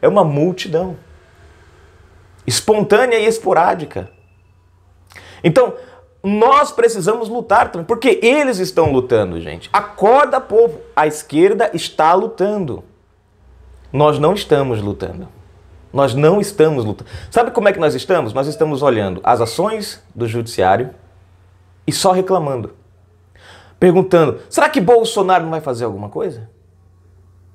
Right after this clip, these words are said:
Mas nós, que somos o povo e podemos fazer alguma coisa, não fazemos. Ficamos quietos, esperando que o presidente faça. E esquecendo nós que pra o presidente fazer, é preciso o povo fazer junto.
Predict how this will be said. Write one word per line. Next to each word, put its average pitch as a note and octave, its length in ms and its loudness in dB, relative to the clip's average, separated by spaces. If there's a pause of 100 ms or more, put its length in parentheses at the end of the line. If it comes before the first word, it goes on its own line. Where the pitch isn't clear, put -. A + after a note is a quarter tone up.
(320)
Mas D#3 220 2
nós, F#3 400 2
que - 180 -12
somos D#3 400 -2
o F#3+ 80 -4
povo F3 400 4
e C3+ 40 -8
podemos F#3 680 2
fazer D3 260 0
alguma A#2+ 260 -2
coisa, F#3+ 260 4 (180)
não D3+ 140 -4
fazemos. A2 520 -8 (840)
Ficamos C3+ 380 -2
quietos, - 440 -2 (240)
esperando F#3 440 2
que - 80 -8
o D3+ 40 -8
presidente B2 400 -2
faça. - 400 -4 (300)
E D#3 140 0
esquecendo G3+ 640 2
nós E3 440 2 (300)
que A#2 80 -10
pra B2 160 2
o C#3 60 2
presidente D3 580 0
fazer, A2 680 -2
é B2+ 80 -2
preciso B2+ 520 -6
o - 20 -8
povo D3+ 480 2
fazer A2 380 -4
junto. F#2 360 -16